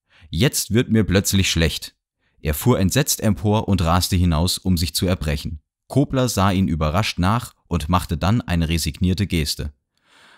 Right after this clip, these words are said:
„Frauen sind halt unberechenbar“, lallte er. In einem solchen Zustand verließen die beiden Herren Milano, die Metropole Oberitaliens. Und dieser Zustand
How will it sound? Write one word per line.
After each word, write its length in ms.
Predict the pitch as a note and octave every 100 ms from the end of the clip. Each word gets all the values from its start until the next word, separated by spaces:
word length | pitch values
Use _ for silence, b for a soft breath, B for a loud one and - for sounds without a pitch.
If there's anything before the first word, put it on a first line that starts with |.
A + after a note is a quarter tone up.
| b
„Frauen 460 | - - G#2 C3 B2
sind 300 | A#2 B2 F2+
halt 260 | A2 A2 -
unberechenbar“, 1080 | A#2+ B2 G#2 A#2 F#2+ F2+ D#2+ D#2+ C#2+ C2+ _ _ _ _ _ -
lallte 320 | - D3+ -
er. 280 | A1+ C#2 C2 _ _ _ _ _ _ _ _ _ _
In 140 | - F2
einem 260 | F2 F2+
solchen 360 | E2 A2 D3+ D3+
Zustand 580 | - C#3 - B2+ B2+ -
verließen 460 | - F2 G2+ - F2+
die 100 | E2
beiden 280 | D2+ D#2
Herren 320 | D2+ F#2+ F#2+ G2+
Milano, 560 | G2 D#2 C#2+ C2+ - _ b b
die 80 | E2+
Metropole 800 | E2 - D#2 - G#2+ A#2+ A#2+
Oberitaliens. 1040 | - E2+ D2+ C#2+ - C2+ D2 C2+ - - _ _ _ -
Und 260 | F#2 - G2+
dieser 260 | E2+ D#2
Zustand 640 | - D3+ D3+ D#3 C#3 -